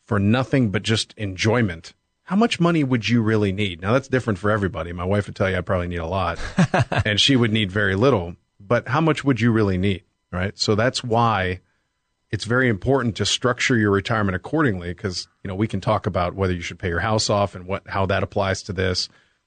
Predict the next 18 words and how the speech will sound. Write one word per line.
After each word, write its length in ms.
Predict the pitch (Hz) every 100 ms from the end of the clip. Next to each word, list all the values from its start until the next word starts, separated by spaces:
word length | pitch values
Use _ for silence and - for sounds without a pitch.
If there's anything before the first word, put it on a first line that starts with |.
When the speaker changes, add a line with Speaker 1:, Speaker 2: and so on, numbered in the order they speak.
| _ -
Speaker 1:
Uh, 200 | 90 80 - 92
what 140 | 98 110
are 40 |
the 100 | 95
tax 380 | 85 104 101 -
implications 600 | 107 104 - 104 - 107
of 80 | 110
Speaker 2:
Mm-hmm. 80 | 107
Speaker 1:
living 220 | 104 101
on 120 | 92
seventy-five 580 | - 101 101 - 104 92
versus 320 | 98 - 101
forty? 420 | - 101 98 101 - _ _
There 120 | - 208
are 60 |
some 200 | 226 190
huge 320 | 120 151 147
advantages 800 | 131 104 110 113 92 92 82 -